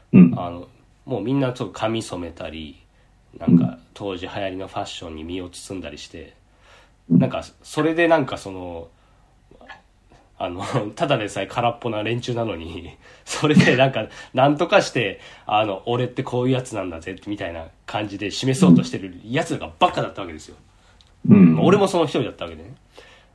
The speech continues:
Speaker 1: はいはい。
Speaker 2: だけどなんか、コメリはまあ割と地味なやつで、髪も染めてないし、黒いし、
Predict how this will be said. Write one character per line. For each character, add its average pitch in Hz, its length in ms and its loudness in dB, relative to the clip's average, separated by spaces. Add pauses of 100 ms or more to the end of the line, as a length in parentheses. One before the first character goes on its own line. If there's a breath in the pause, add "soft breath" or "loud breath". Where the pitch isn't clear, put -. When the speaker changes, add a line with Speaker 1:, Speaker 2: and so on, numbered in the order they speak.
(120)
Speaker 1:
は 185 80 6
い - 40 6
は 135 40 -4
い。 139 40 -6
Speaker 2:
だ - 260 -2
け 202 60 0
ど 180 120 2
な 165 60 2
ん - 20 2
か、 170 100 0
コ - 220 -6
メ 247 120 2
リ 147 40 2
は 123 60 0
ま 123 100 -2
あ - 20 -4
割 123 180 2
と 135 80 -2
地 127 160 -2
味 143 240 0
な 113 80 -2
や 90 80 -6
つ - 120 -18
で、 90 120 -14
髪 143 400 -2
も 95 100 -6
染 104 160 -8
め 101 60 -8
て 107 80 -12
な 101 120 -6
い 87 40 -10
し、 - 80 -18
黒 107 240 -10
い 87 60 -12
し、 92 260 -14